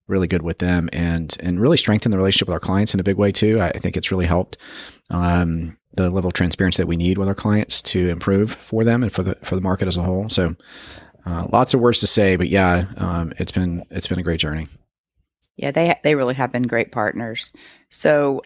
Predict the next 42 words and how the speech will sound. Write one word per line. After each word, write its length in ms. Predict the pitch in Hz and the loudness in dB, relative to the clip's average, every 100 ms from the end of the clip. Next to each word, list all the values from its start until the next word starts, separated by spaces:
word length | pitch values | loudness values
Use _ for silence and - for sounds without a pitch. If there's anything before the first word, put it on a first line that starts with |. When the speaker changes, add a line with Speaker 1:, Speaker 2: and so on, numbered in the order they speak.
| - | -2
Speaker 2:
I 140 | 139 | 2
know 240 | 139 143 - | 4 2 2
you 140 | 151 | -2
mentioned 340 | 151 151 139 127 | 0 0 2 2
that 140 | 123 | 2
we 140 | 131 | 0
were, 380 | 127 123 120 120 - | 2 2 4 2 2
um, 320 | 120 113 117 | 0 0 -2
number 220 | 139 135 | -2 -2
one 160 | 135 135 | 0 0
in 80 | 127 | 0
twenty 440 | - 120 117 - - | -2 -2 -2 -4 -10
twenty, 720 | - 131 120 - 107 113 147 - - _ | -8 -4 -4 -2 -2 -2 -4 -12 -20 _
and 180 | - 123 | -2 2
then 180 | 120 117 | 2 0
three, 340 | - 123 123 | -2 -2 0
then 160 | 123 117 | 2 0
four, 320 | - 113 107 | -2 0 2
then 220 | 113 107 | 2 -2
one 180 | 117 120 | 0 0
again. 540 | 110 104 104 104 127 - - - _ | 0 0 -4 -4 -6 -8 -12 -20 _
So 500 | - - 123 120 120 - | -2 4 4 4 2 0
as 160 | 120 120 | 0 0
a 60 | |
byproduct 640 | 120 - 151 - 147 120 123 | 0 2 2 2 0 0 -2
of 100 | 113 | -2
that, 420 | 113 110 117 113 - | -2 -2 -6 -4 -2
our 140 | 131 | -2
class 260 | - 139 - | 0 -2 -2
performance 400 | 120 147 156 - | -4 -2 0 -2
has 140 | 120 | -4
become 560 | 120 - 123 113 113 - | -6 0 2 2 -2 -8
really 240 | 123 127 123 | -4 0 0
one 180 | 120 123 | 0 0
of 80 | |
our 100 | 117 | 0
key 260 | 113 - 117 | -2 -4 -6
corporate 480 | - - 117 107 - | -6 -6 -4 -4 -2
metrics. 540 | 113 120 - 104 - | 0 0 -6 -8 -12
Can 180 | - 123 | -10 -4
you 100 | 123 | -2
explain 640 | 120 - - 117 117 120 | -2 -4 -4 -2 -2 -2